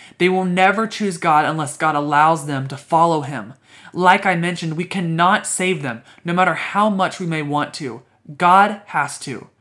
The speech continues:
The only thing we can do is warn them and explain lovingly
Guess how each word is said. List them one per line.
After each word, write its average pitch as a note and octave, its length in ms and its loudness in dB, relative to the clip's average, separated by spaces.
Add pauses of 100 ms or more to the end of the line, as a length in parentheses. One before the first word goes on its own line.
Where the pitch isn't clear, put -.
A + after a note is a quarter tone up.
(440)
The F3+ 240 -2
only A3+ 320 2
thing A3 220 -2
we F#3 80 -4
can F3 160 -4
do E3 200 0
is C#3+ 180 -2
warn D#3 340 -4
them G3 240 -2
and E3+ 100 -4
explain E3 600 -6
lovingly D#3 920 0